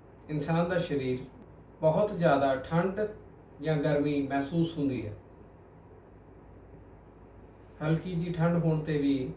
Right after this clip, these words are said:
ਜੋ ਇਨਸਾਨ ਐਨੋਰੈਕਸੀਆ ਰੋਗ ਤੋਂ ਗ੍ਰਸਤ ਹੁੰਦਾ ਹੈ,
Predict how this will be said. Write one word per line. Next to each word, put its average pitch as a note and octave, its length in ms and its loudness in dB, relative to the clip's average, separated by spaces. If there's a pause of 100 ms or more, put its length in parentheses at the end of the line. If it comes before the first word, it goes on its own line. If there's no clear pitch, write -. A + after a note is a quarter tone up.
(1900)
ਜੋ E3 200 6
ਇਨਸਾਨ C3 680 0 (1080)
ਐਨੋਰੈਕਸੀਆ E3+ 600 2
ਰੋਗ D#3+ 140 2
ਤੋਂ C#3+ 200 -4
ਗ੍ਰਸਤ C3+ 280 -2
ਹੁੰਦਾ B2 240 -4
ਹੈ, A2 260 -6